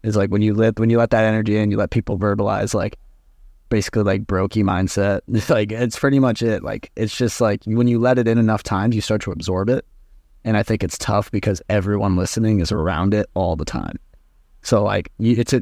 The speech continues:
you, unless you actively repent <laughs> the actual energy,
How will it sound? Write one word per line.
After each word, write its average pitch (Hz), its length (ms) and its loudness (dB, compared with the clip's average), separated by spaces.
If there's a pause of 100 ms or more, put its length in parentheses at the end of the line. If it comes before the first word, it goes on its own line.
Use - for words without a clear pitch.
you, 123 240 2
unless 123 340 2
you 135 160 -2
actively 117 800 0 (420)
repent 120 760 -2 (180)
<laughs> - 180 -2
the 147 260 2
actual 113 520 2
energy, 117 580 2